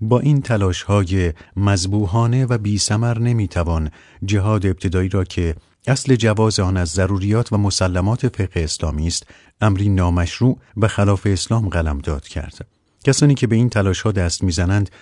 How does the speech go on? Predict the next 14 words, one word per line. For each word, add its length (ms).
به 100
جای 280
انکار 400
این 220
حکم 360
مسلم 600
فقهی، 480
بهتر 340
است 200
خود 220
را 160
از 160
سلطه 520
فرهنگ 580